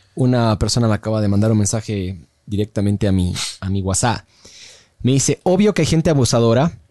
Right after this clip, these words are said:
eh, obvio que la gente abusadora tiene problemas psicológicos. ¿Crees que pueden cambiar?", nos pregunta.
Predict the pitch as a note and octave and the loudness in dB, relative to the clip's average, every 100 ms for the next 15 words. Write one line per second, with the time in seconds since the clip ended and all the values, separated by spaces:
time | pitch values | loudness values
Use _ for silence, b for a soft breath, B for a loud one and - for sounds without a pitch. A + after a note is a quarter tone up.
0 | _ _ _ - G#2+ G#2+ D3 D#3 D3+ B2 | _ _ _ -2 0 2 2 2 2 2
1 | C#3+ C#3+ B2 B2 B2 C3 B2+ - B2+ A#2 | 2 2 2 2 2 2 2 0 0 2
2 | A2 A2+ G#2+ A2+ C#3 A#2 A2+ F2 - - | 0 0 0 0 0 0 0 -2 -4 -12
3 | _ _ - C#3+ - C3 D3 D3+ C3+ B2+ | _ _ -2 -2 0 0 2 2 2 2
4 | C#3 D3 B2+ A#2 A#2+ B2 D#3 | 2 2 0 -2 0 0 -4